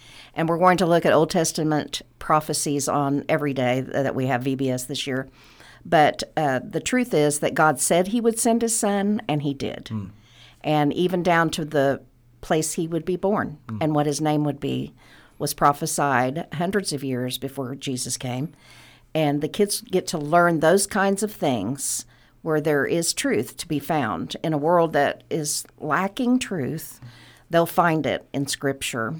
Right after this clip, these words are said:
Speaker 1: and the gospel. So that's what we do in V B S,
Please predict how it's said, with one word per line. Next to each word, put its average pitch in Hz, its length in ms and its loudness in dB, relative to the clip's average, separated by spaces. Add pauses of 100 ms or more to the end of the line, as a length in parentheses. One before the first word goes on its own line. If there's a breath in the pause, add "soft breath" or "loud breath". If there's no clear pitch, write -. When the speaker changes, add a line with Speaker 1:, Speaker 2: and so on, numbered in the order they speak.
(160)
Speaker 1:
and 147 240 -2
the 143 60 -4
gospel. 135 640 -6 (440 loud breath)
So 143 420 2 (260)
that's 175 640 2
what 180 260 2
we 185 120 2
do 131 320 0 (180)
in 147 160 0
V 147 140 0
B 143 240 0
S, 113 400 -2